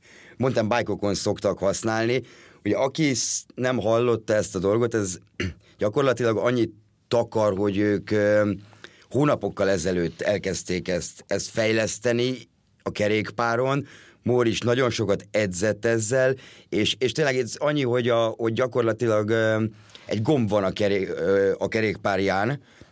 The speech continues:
amit, amit ő tud ny-, nyugodtan nyomkodni a kezével, gyakorlatilag tényleg olyan, mint hogyha a féknél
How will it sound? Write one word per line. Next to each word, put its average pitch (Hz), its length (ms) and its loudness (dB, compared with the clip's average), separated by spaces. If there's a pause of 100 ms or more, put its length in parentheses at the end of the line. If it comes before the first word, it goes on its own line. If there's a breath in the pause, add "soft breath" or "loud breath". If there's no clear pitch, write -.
(200 loud breath)
amit, 104 480 2
amit 117 280 0
ő 117 60 4
tud 113 220 -2
ny-, 113 200 0
nyugodtan 104 400 0
nyomkodni 95 380 0
a 87 60 0
kezével, 110 400 0
gyakorlatilag 107 600 0
tényleg 104 200 0
olyan, 101 120 2
mint 98 120 -2
hogyha 101 180 -2
a 101 40 0
féknél 90 800 -2